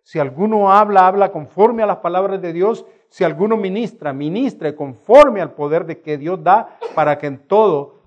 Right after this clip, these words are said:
sea Dios glorificado por Jesucristo, a quien pertenecen la gloria, el imperio,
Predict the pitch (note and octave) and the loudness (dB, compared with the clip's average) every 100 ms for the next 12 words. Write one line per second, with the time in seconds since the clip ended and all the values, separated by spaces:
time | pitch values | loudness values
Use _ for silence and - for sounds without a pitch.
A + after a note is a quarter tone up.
0 | _ - E3+ D#3+ B2 B2+ F#3+ A#3 G#3+ G#3+ | _ -8 -4 -2 -4 0 2 2 0 -4
1 | G3+ F#3 - F#3+ G3 F#3+ E3+ D#3+ - C#3+ | -4 -8 -2 0 0 -4 -10 -12 -14 -14
2 | D#3+ G3+ - A3+ A3+ _ - C#3+ - E3+ | -12 -12 -6 -8 -8 _ -8 -6 -4 -6
3 | E3+ D#3+ D3+ D3 D#3+ E3+ D3+ C3+ B2 E3+ | -4 -6 -4 -4 -6 -6 -6 -6 0 6
4 | B3 A#3+ A3 A3 - _ _ D3 C#3+ B2 | 6 6 0 -2 -10 _ _ -8 -8 -10
5 | - F3+ G3+ G3 F#3 F#3 | -4 2 2 2 -2 -6